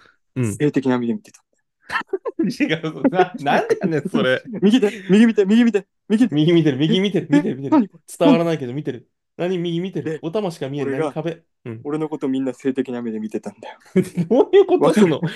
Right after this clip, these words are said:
Speaker 1: 右見て、右見て、右見て、
Speaker 2: <laughs>
Speaker 1: 性的な目で見てたって、その、繋がってないやん、それ。
Speaker 2: すごいんだよ。あのね、
Speaker 1: どういうこと？な-、
Speaker 2: これ言いたいのは、
Speaker 1: 何この話？うん。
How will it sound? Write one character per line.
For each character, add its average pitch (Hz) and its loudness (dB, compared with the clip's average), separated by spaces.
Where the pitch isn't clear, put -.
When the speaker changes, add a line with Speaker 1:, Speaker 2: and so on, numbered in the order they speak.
Speaker 1:
右 202 2
見 285 0
て、 226 0
右 220 2
見 233 -6
て、 214 -4
右 269 2
見 214 -2
て、 160 0
Speaker 2:
<laughs> - -20
Speaker 1:
性 202 2
的 190 -4
な 190 0
目 190 0
で 165 0
見 135 -6
て 120 -12
た 117 -12
っ - -12
て、 123 -12
そ 131 -12
の、 117 -12
繋 - -6
が 208 -6
っ - -8
て - -4
な 247 0
い 285 -4
や 143 -4
ん、 - -16
そ - -16
れ。 139 -16
Speaker 2:
す 156 -4
ご 160 4
い 143 2
ん 123 0
だ 113 0
よ。 - -10
あ 131 -6
の 131 0
ね、 127 0
Speaker 1:
ど 403 2
う 440 4
い 466 -4
う 453 -4
こ 415 0
と？ 247 -6
な-、 - -14
Speaker 2:
こ 156 -4
れ 147 0
言 156 -2
い 160 -4
た 170 2
い 139 -4
の 107 -8
は、 120 -4
Speaker 1:
何 117 -8
こ 107 -16
の 110 -14
話？ 110 -16
う 117 -8
ん。 107 -10